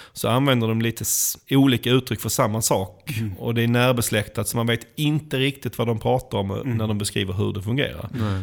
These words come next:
Speaker 1: För som du säger så har de blivit bättre på att berätta om hur det fungerar,
Speaker 2: Mm.
Speaker 1: men de kanske skulle kunna göra det ännu mer pedagogiskt eller enkelt. I alla fall för mig.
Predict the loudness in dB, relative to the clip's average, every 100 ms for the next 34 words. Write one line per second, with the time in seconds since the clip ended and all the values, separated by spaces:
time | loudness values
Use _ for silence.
0 | -6 -8 -2 0 0 2 2 2 0 2
1 | 0 -2 2 2 2 -6 -2 -2 -4 -14
2 | -6 0 0 -2 -10 _ -2 2 6 6
3 | 4 2 2 0 -4 -6 -6 -10 -4 -2
4 | 0 0 0 -2 -4 -4 -2 -4 -4 -4
5 | -8 -10 0 2 4 0 0 0 2 0
6 | 0 -2 -6 -14 _ 2 4 2 0 -6
7 | -6 -4 -4 -6 -14 -10 0 2 4 2
8 | 0 -2 -4